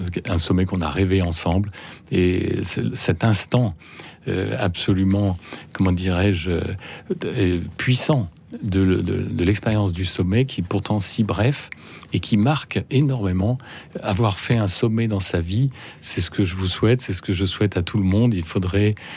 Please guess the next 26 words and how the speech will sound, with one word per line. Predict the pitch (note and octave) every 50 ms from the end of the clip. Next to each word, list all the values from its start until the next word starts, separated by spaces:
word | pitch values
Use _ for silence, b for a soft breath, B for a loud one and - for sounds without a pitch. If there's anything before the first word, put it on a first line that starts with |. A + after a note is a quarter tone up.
| B B B
quelque | - G2 F#2 F2+ - - F#2
part | F2 - G#2 A2 A2+ F#2+
l'inscrire | F2+ G#2+ A#2 A#2 - - - - - C#3+ D3 C3+ G#2+ F2 B B B B -
dans | F#2+ G2
le | G2
programme | F#2 - G#2 G2+ F#2 F2+ G2 G#2 G#2+ G#2+ G#2 G2 B B
<laughs> | B B
de | A2 G2 - G2
toutes | F#2 - - - A2+ G2 - -
les | G2+ F#2 F2+ F#2
écoles, | F2+ E2+ - - G2 G#2 B2 C3+ C3 B B B B B B B B -
parce | - F2 - -
que | - G#2
c'est | F#2+ -
quelque | - G#2 F#2 -
chose | - - G#2 F#2+
qui | - - G2
va | F#2 F#2
vous | F#2 G2 F#2 F2 F#2+
aider | F#2 G2 G2
toute | F#2+ - G2
votre | F#2 G2 G2 F2+ F2+
vie, | F#2+ G#2+ A#2 B2 C3 B B B B B -
comme | - G2 F#2
un | F#2
souvenir | F2+ - - - A2+ G2+ G#2 G2 G2 G#2 G#2+ A2 A#2 A2